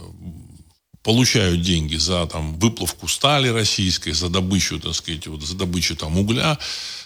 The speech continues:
Ну, насколько там, мне известно. Вот. Поэтому государство просто должно немножко там, ну, возможно, пересмотреть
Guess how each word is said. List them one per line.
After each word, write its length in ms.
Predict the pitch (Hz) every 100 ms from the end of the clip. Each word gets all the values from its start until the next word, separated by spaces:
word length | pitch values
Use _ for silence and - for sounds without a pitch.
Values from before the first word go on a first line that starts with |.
| - _
Ну, 500 | - 208 175 113 92
насколько 420 | 92 104 - 95 92
там, 140 | 85 87
мне 220 | 107 95
известно. 520 | 80 80 76 - 92 -
Вот. 320 | 85 76 - - - - - 82 82 -
Поэтому 500 | 110 165 175 156 92 - _ _ _ _ _ _ _ _ - -
государство 640 | 95 - 127 135 135 101
просто 300 | 87 98 -
должно 460 | 90 98 113 147 117
немножко 340 | 101 110 -
там, 200 | 85 80
ну, 100 | 127
возможно, 500 | 107 98 107 92 82
пересмотреть 840 | 82 117 113 - 113 101 90 78